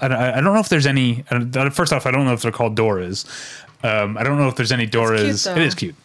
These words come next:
Speaker 1: I don't know if there's any Doras in Saint Louis where I'm from. I know Kansas, downtown Kansas City has one. Um, and yeah, Los Angeles, look, lo-, you wanna think of California as progressive,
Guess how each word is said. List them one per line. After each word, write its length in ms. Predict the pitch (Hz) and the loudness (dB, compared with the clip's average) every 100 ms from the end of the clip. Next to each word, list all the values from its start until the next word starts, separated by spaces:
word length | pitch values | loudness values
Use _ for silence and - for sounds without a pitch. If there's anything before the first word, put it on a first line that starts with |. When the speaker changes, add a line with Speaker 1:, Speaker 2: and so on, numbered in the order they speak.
| - | -6
Speaker 1:
I 40 | |
don't 100 | 135 | 0
know 40 | 180 | 2
if 40 | |
there's 100 | 175 | 4
any 160 | 170 143 | 4 4
Doras 260 | 135 131 113 | 2 2 0
in 40 | |
Saint 180 | 110 117 | -2 0
Louis 200 | 120 107 | 2 2
where 80 | 113 | 0
I'm 80 | 110 | -2
from. 140 | 107 | -2
I 60 | 104 | 0
know 120 | 120 | -2
Kansas, 440 | - 143 127 123 | -2 -4 -2 -2
downtown 360 | 120 127 120 131 | -2 -2 -2 -4
Kansas 360 | - 120 104 - | -2 -4 -2 -2
City 220 | 117 101 | -2 -2
has 260 | 98 92 | -4 -4
one. 320 | 104 87 80 - - - - _ _ | -8 -10 -14 -18 -20 -20 -20 _ _
Um, 560 | 110 101 98 95 95 95 - - _ _ _ _ - | -4 -2 -2 -4 -6 -10 -14 -20 _ _ _ _ -2
and 100 | 139 | 0
yeah, 100 | 156 | 0
Los 240 | 123 170 226 | 0 0 0
Angeles, 460 | 208 185 147 - | 2 2 0 0
look, 240 | 135 - - | -2 -4 -4
lo-, 220 | 147 139 | -2 -2
you 460 | 139 123 - 147 151 | -4 -10 -4 2 4
wanna 200 | 175 170 | 4 2
think 220 | 151 160 | 0 0
of 200 | 147 127 | 0 -2
California 480 | - 143 127 131 113 | 0 0 0 -2 0
as 100 | 98 | -4
progressive, 640 | - 101 127 - 123 120 | -6 -4 -2 -2 -4 -6